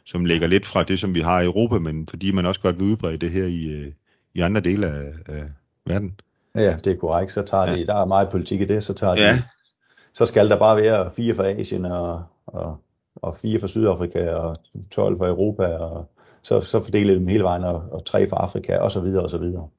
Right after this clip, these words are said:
Speaker 1: Ja, og hvordan det hele så også skal gå op til sidst, når man er i slutrunden, sådan, så, så der ikke er for tæt, øh, landeforbundet, når man, dommeren
Speaker 2: Ja.
Speaker 1: bliver sat på en kamp, ikke? Og sådan nogle
Speaker 2: Ja,
Speaker 1: ting også,
Speaker 2: lige
Speaker 1: øh,
Speaker 2: nøjagtigt.
Speaker 1: vel, øh,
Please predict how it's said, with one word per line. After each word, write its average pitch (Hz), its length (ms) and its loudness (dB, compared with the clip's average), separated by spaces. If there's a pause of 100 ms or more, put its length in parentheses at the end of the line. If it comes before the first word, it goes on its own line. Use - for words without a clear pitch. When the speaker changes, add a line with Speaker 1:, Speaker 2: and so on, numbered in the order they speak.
(220)
Speaker 1:
Ja, 82 120 6
og 80 60 6
hvordan 82 260 4
det 92 80 2
hele 107 120 4
så 101 120 0
også 98 100 0
skal 104 120 -4
gå 87 220 0
op 90 160 2
til 92 100 -8
sidst, 98 320 -6
når 98 80 -4
man 85 140 -2
er 82 40 -2
i 80 80 -4
slutrunden, 85 500 -2
sådan, 90 200 -4
så, 87 240 0
så 82 320 0
der 82 120 4
ikke 101 160 4
er 104 40 4
for - 200 -6
tæt, - 340 -2
øh, 80 300 0 (160)
landeforbundet, 90 840 0
når 78 160 0
man, 80 360 -4 (200)
dommeren 92 280 -2
Speaker 2:
Ja. 95 100 -2
Speaker 1:
bliver 82 140 -2
sat 90 200 0
på 92 100 0
en 82 120 2
kamp, 95 260 -2
ikke? 104 140 -6
Og 92 40 -10
sådan 92 120 -10
nogle 104 120 4
Speaker 2:
Ja, 104 60 8
Speaker 1:
ting 95 80 -2
også, 104 120 -6
Speaker 2:
lige 104 40 0
Speaker 1:
øh, 104 40 0
Speaker 2:
nøjagtigt. 87 380 -4
Speaker 1:
vel, 82 100 -8
øh, 82 40 -10